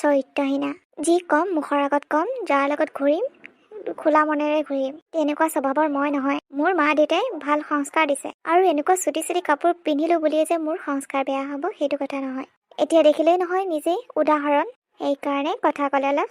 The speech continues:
চাই চিতি ক'ব লাগে। গম পালে নহয়? মোক আপোনালোকে, মানে মোৰ কাপোৰৰ ওপৰত জাজ কৰি লাভ নাই। অ'কে? হ'ব দিয়ক। আহিছোঁ। সঁচা কথা কৈ গ'ল দেই ছোৱালীজনী। মুখৰ মাত নাইকিয়া কৰি থৈ গ'ল। তাইক আমি চেনেহী জীয়েকৰ লগত কম তুলনা কৰোঁনে?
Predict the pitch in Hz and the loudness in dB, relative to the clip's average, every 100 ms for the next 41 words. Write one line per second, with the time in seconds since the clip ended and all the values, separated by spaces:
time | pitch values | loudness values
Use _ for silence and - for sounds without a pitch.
0 | - 277 277 277 277 269 262 - - _ | -4 -4 -2 -2 -2 -2 -2 -4 -10 _
1 | 294 285 302 294 277 285 294 359 539 _ | -6 0 2 2 0 0 -4 -6 -8 _
2 | _ 294 311 320 294 302 294 294 359 508 | _ -2 0 0 0 0 0 -2 -4 -4
3 | - _ - 359 440 311 339 330 269 - | -10 _ -8 -2 0 0 0 0 0 2
4 | 302 302 320 349 285 285 294 294 269 - | 2 4 2 2 0 2 2 4 2 -2
5 | 269 - - _ - 302 339 415 - - | -6 -8 -12 _ 0 0 0 -2 -4 -14
6 | - - _ _ - 294 320 311 285 269 | -20 -20 _ _ -12 -2 2 2 2 -2
7 | - _ _ _ _ - 330 349 311 302 | -6 _ _ _ _ -4 -2 0 -2 -4
8 | - _ _ _ _ - 302 285 320 330 | -8 _ _ _ _ -8 -6 -2 -2 2
9 | 359 370 339 320 311 320 349 - 302 302 | 2 4 2 4 2 2 0 0 -2 -2
10 | 302 403 740 _ - 320 - 339 339 339 | -4 -6 -8 _ -4 -2 2 0 0 -4
11 | 359 302 320 359 339 294 302 294 294 - | -4 -4 0 2 4 4 2 -2 -4 -6
12 | - 320 320 339 320 339 - 311 311 339 | -6 -2 0 0 0 -2 -2 -2 0 -2
13 | 330 302 330 339 339 349 320 330 359 320 | 2 2 4 2 2 2 0 2 0 0
14 | 311 330 320 320 359 | 0 2 2 2 0